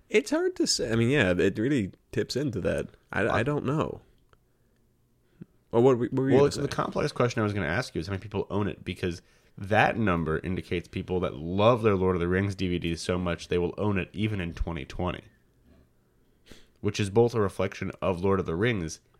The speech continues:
Speaker 2: and the state of D V Ds. And that's kind of the question I was going for.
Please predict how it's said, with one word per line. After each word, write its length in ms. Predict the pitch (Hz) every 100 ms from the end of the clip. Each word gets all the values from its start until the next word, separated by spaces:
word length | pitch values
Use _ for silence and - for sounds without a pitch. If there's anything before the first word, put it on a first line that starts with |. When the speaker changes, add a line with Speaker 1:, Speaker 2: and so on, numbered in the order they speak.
| _ -
Speaker 2:
and 240 | 110 120
the 80 | 85
state 220 | - 85
of 140 | 78
D 100 | 80
V 140 | 76 65
Ds. 400 | 87 58 - -
And 80 | 104
that's 120 | 117
kind 180 | - 170
of 60 | 139
the 80 |
question 340 | 120 113 - 104
I 40 |
was 120 | 87
going 300 | 92 98 92
for. 340 | 82 - -